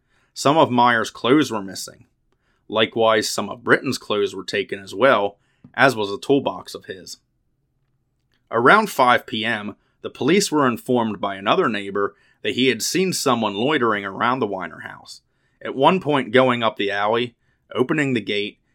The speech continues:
and going into the backyard. The man seemed to have a complexion similar to a light-skinned black man. He looked to be about thirty-five years of age, probably five eight in height, had a great deal of facial hair,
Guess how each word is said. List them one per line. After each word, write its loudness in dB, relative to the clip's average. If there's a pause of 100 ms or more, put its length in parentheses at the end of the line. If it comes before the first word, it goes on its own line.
and -12
going 0
into 0
the -4
backyard. -2 (640)
The -4
man 4
seemed 0
to 2
have 4
a -6
complexion -2
similar -4
to -4
a -4
light-skinned -8
black 0
man. -20 (720)
He 0
looked 4
to 0
be 2
about -4
thirty-five 2
years -4
of -12
age, -4 (440)
probably 4
five 4
eight 0
in -10
height, -4 (760)
had 2
a 6
great 4
deal 8
of 0
facial 0
hair, -8